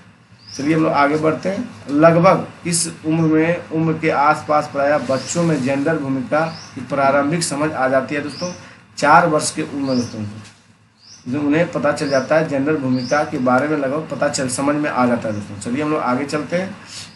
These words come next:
शिक्षा में समायोजन, शिक्षा में समा-, समावेशन, शिक्षा में समावेशन को बढ़ावा देने के लिए अध्यापक को ऐसा कक्षा वातावरण पैदा करना चाहिए जो वि-, विधिवत,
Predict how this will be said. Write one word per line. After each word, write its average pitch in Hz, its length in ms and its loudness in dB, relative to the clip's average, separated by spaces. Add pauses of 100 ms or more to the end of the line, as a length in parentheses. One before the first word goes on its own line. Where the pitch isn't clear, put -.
(300)
शिक्षा - 640 2 (540)
में 147 160 0
समायोजन, 143 720 0
शिक्षा 160 480 0
में 175 180 0
समा-, 151 420 0
समावेशन, 151 680 0 (1080)
शिक्षा 156 280 -2
में 180 100 0
समावेशन 160 540 0
को 160 80 -4
बढ़ावा 143 240 2
देने 143 340 0
के 156 160 0
लिए 135 160 -2
अध्यापक 131 540 -2
को - 500 -8
ऐसा 135 220 2
कक्षा 151 420 -2
वातावरण 143 460 0
पैदा 131 320 0
करना 127 360 0
चाहिए 131 420 0
जो 135 200 -4
वि-, 147 240 -2
विधिवत, 127 760 0